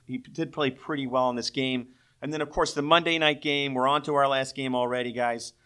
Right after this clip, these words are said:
Uh, Eagles and Cowboys. The Cowboys rolled this game forty-one twenty-one. On the Eagles side, DeVonta Smith, the Heisman Trophy winner, you know, he just looked like he was struggling in this offense. I don't know what to think about Jalen Hurts as a Q B.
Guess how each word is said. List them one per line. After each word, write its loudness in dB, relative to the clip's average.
Uh, 8
Eagles 2
and 2
Cowboys. 4
The -6
Cowboys 2
rolled 0
this -2
game 0
forty-one -2
twenty-one. 0
On 4
the 0
Eagles 0
side, 6
DeVonta 4
Smith, -4
the -2
Heisman 0
Trophy -2
winner, 2
you 0
know, 6
he -6
just -2
looked 0
like 4
he 0
was 2
struggling 2
in -6
this -4
offense. 4
I 0
don't 4
know 0
what 0
to -12
think -6
about 0
Jalen -8
Hurts -10
as -10
a -18
Q -8
B. -8